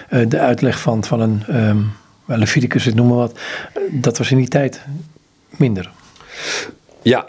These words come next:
Speaker 2: ik denk dat Ambrosius gewoon, ehm, dat is eigenlijk wel zeker. Ambrosius, eh, heeft geen, was niet opgeleid voor zijn ambt. Ik zeg ook niet dat dat moet, maar in die tijd was dat wel gebruikelijk.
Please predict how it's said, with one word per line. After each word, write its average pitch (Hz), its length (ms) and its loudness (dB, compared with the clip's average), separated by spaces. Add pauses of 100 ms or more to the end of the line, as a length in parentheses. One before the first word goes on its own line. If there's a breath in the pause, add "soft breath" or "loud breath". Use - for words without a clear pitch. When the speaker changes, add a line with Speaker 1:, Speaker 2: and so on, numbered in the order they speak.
(120)
Speaker 2:
ik 113 180 0
denk 135 220 2
dat 117 160 -2
Ambrosius 110 640 0
gewoon, 110 580 -2
ehm, 92 440 0 (640 loud breath)
dat 101 200 2
is 95 100 4
eigenlijk 90 300 0
wel 87 140 2
zeker. 107 400 2
Ambrosius, 139 720 2
eh, 110 360 0
heeft 123 560 0
geen, 139 580 -2 (420)
was 110 200 0
niet 143 180 2
opgeleid 143 560 -2
voor 135 280 2
zijn 131 280 0
ambt. 143 360 -2
Ik 143 80 -4
zeg 107 160 0
ook 101 80 -2
niet 104 100 2
dat 98 80 2
dat 98 160 0
moet, 135 300 0
maar - 240 -2
in - 200 -4
die 113 140 0
tijd 98 240 -2
was 104 140 -2
dat 92 160 -2
wel 107 200 2
gebruikelijk. 92 840 -4